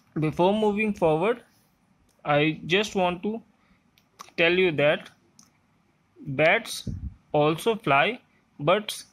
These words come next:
but bats are not birds. They are mammals. So now let's move forward. Birds, as we know, birds have feathers, and all those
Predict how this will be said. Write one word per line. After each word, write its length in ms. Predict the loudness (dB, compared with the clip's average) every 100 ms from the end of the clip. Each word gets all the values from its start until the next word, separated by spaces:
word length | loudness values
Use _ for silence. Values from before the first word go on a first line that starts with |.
| -14 -14 _
but 300 | 0 0 2
bats 380 | 2 2 0 -8 0
are 160 | 0
not 400 | 2 2 0 -2 -14 _ _ _ _
birds. 460 | 0 2 2 -4 -18 -20 -18
They 240 | -4 0 4
are 140 | 2
mammals. 720 | 2 0 2 2 0 -2 -10 -20 -20 -20 _ _ _ _ _ _ _
So 160 | -6 -4
now 260 | 2 2 2
let's 260 | -2 -4
move 240 | -4 -4 -2
forward. 400 | -2 0 -4 -8 -20 -20 -20 _ _ _ _ _ -20 _ _ _ _ _ _ _ _ _ _ _ _ -20 -10 -8 -8 -12 -18 _ _ _ _ _ _ _ -14 -2
Birds, 440 | 2 2 -2 -12 -18 _ _ _ _ _ _
as 140 | 0 0
we 160 | 2
know, 180 | 2 0
birds 380 | 2 0 0 -2
have 260 | -2 -2 -2
feathers, 580 | 2 2 2 -2 -4 -14 -20 -20 _ _ _
and 220 | -2 -2 -6 2
all 480 | 4 6 4 0 -6 _ _ _ _
those 600 | -6 0 2 2 -2 -14